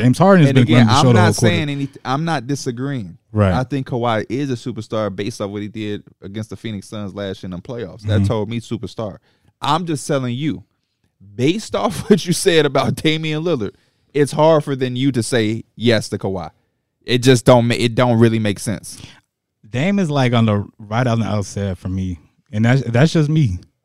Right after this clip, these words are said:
Speaker 2: But it's, it's like I said, it's give and take. There's times where he is, like, legit, and it's just, like, sometimes, like, he's has taken a step back from what he, and I'm only comparing him to himself. It's like,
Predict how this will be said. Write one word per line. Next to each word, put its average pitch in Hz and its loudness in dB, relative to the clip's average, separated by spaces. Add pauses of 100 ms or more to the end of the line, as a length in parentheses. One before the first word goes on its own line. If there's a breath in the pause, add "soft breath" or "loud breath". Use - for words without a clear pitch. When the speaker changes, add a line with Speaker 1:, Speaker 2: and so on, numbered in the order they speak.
(760)
Speaker 2:
But 120 0
it's, 143 0
it's 135 2
like 131 4
I 139 4
said, 131 4
it's 120 2
give 131 4
and 131 8
take. 131 4
There's 113 4
times 135 4
where 120 4
he 117 2
is, 127 2
like, 110 0
legit, 107 0
and 131 8
it's 107 2
just, 110 -2
like, 113 0
sometimes, 117 0
like, 101 -4 (300)
he's 107 -2
has 120 0
taken 127 2
a 110 2
step 113 -2
back 113 2
from 110 0
what 110 4
he, 110 0
and 127 4
I'm 170 6
only 180 2
comparing 156 2
him 127 2
to 123 -2
himself. 120 2
It's 107 -4
like, 107 -2